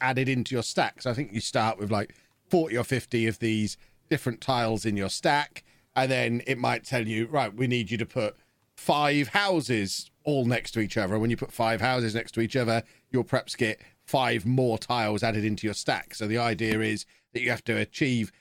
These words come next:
enough of these quests to keep enough tiles in your pile so that you don't run out, and then you get a game over when you run out of tiles. Uh, but the further into it you get, the more cool stuff you unlock.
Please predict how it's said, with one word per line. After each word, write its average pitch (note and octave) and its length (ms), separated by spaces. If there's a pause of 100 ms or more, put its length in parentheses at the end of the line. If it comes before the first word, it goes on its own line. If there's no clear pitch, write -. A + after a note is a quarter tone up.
(160)
enough B2+ 280
of A#2+ 180
these A2 480 (180)
quests - 580
to - 140
keep B2 360 (300)
enough C3 380
tiles B2+ 500
in B2+ 160
your A#2+ 160
pile A2+ 480
so A2+ 180
that G#2 120
you A2 80
don't G#2 260
run A2 140
out, G#2+ 340
and A2 120
then G#2+ 140
you G2+ 140
get G2 80
a F#2 40
game G#2+ 240
over F#2+ 260
when F#2 120
you F#2+ 100
run G2 120
out F#2 120
of G2 80
tiles. F2+ 500 (360)
Uh, A2+ 120
but C#3+ 260
the B2 80
further C3+ 340
into A2+ 220
it A2 80
you A2+ 80
get, A#2+ 280
the A2 80
more A#2+ 260
cool B2+ 280
stuff - 280
you G#2+ 120
unlock. A2 460